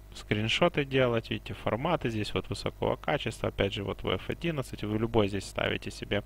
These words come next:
э, скажем так, э, хоть хотите F пять, F четыре, любое поставили, как вам удобно, и уже делаете скриншот.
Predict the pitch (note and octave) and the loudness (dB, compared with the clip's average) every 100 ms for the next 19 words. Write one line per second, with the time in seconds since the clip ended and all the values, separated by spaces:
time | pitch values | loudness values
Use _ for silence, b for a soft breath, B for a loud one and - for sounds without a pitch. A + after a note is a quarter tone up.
0 | B B B B B B - G2+ G2 F#2+ | B B B B B B 2 4 6 6
1 | F#2 F#2 F#2 - - - - - G#1+ G#2+ | 4 4 4 2 2 2 2 2 2 2
2 | G#2+ G#2+ G#2+ - G2 G2 F#2+ - F2 - | 0 -2 -4 -4 -4 -2 -4 -2 -2 -4
3 | - - - A#2+ - - - - D#3+ D#3 | -14 -12 -8 -6 -4 -6 -4 -4 -2 -4
4 | D#3+ - F#3+ - D3 D3 - G2 - - | -2 0 0 2 2 2 0 -4 -4 -2
5 | D3 C#3 A2+ A2 B2+ A#2 G2+ G#2 - - | 2 2 2 -2 -4 2 2 2 -2 -4
6 | D3 C#3 A#2 - - G#2 A2 C#3+ E3+ - | 0 0 -2 -6 -4 -2 0 0 -2 -4
7 | F#3+ F3+ D#3+ B2 A#2 A#2 A2+ G#2+ G#2+ - | -6 -4 -4 -4 -4 -6 -4 -4 -4 -6
8 | G#2 - G2 G#2 - G2+ | -8 -6 -8 -6 -6 -8